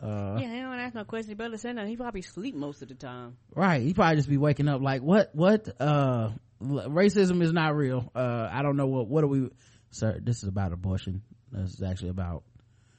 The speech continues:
Speaker 1: a woman's right to choose."
Speaker 2: Holy
Speaker 1: Oh.
Speaker 2: shit, he slumped all the way down.
Speaker 1: Right? You can hear the snoring coming off the picture. You can just see it, uh, coming <laughs> off. But yeah, he, uh,
Speaker 2: But you're supposed to make choices that affect this fucking country.
Speaker 1: Yep.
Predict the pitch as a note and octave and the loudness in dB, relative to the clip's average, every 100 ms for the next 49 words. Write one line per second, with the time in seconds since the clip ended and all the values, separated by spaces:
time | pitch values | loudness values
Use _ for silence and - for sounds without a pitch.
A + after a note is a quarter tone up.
0 | _ - G2+ G#2+ G#2 G#2+ F#2 - G#2+ F#2+ | _ -6 0 0 0 -2 -4 -4 -4 -2
1 | F#2+ - - D4 E4+ F#4+ D#4+ E4+ E4+ - | -6 -12 -12 -2 2 4 4 4 2 2
2 | - F4 F4 E4+ - D#4 D4 - - F4 | 0 0 0 -2 -2 -2 -2 -6 -14 -12
3 | - - - D4 C#4+ C#4+ D4 C4+ F3 - | -12 -12 -12 -12 -12 -12 -10 -10 -12 -10
4 | C#3+ F3+ A#3+ A2+ G#3+ A#3+ F3+ C3+ G3+ G3+ | -4 0 0 2 0 4 4 6 6 6
5 | D#3+ - F3 F3 D#3 C#3+ D3 D3 C3+ - | 4 -2 0 0 0 0 0 0 -2 -4
6 | G#2 A2 - - A2 - _ C#3 D3+ C#3 | -6 -6 -8 -16 -18 -20 _ -6 -4 -4
7 | B2 - C#3+ B2+ F#2+ - _ _ _ _ | -6 -6 -4 -4 -4 -10 _ _ _ _
8 | _ _ _ - G2 G#2+ A2 C#3+ C3 A#2+ | _ _ _ -10 -6 -6 -4 -4 -2 -2
9 | A#2 - D#3+ C3+ - B2+ - C#3 B2 D#3 | -4 -2 -2 -2 -2 -4 -4 -4 -2 0
10 | C3+ A#2 C#3 D3+ C#3+ C#3+ C#3 C#3 - _ | 0 -2 -2 0 0 0 -2 -4 -6 _
11 | _ C4+ C4+ F4 D#4 C#4+ C#4+ C4 C4+ C4 | _ -6 -2 -2 -2 -4 -4 -2 -4 -4
12 | B3+ - C4 B3+ C4 B3 A#3 G#3 B3+ A3+ | -6 -6 -6 -6 -6 -2 -2 -2 -2 -4
13 | - A3 - A#3 A#3 F#3+ E3 G3 A3+ B3+ | -4 -10 -6 -4 -4 -4 -6 -4 -2 -2
14 | D#4 D#4+ D#4+ D4+ D4+ A#2+ D#3 D4 - | -2 -2 -2 -4 -4 -2 2 2 2